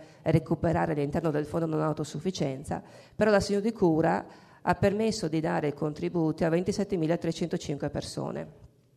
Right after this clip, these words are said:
di cui settemila persone con l'Alzheimer, quattordicimila per l'assegno di cura pura e semplice, il contributo badanti, perché poi voi sapete che viene diversificato a seconda di queste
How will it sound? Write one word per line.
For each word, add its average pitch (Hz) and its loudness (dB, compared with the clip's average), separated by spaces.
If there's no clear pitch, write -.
di 180 0
cui 185 4
settemila 156 0
persone 156 -4
con 151 -6
l'Alzheimer, 196 -4
quattordicimila 160 -4
per 151 -8
l'assegno 147 -6
di 147 -2
cura 151 -2
pura - -2
e - -4
semplice, 170 -2
il 202 0
contributo 160 -2
badanti, 151 0
perché 147 -4
poi 151 0
voi 147 -4
sapete 151 -8
che 156 -8
viene 143 -4
diversificato 147 -6
a 156 -4
seconda 147 -2
di 147 -6
queste 151 -8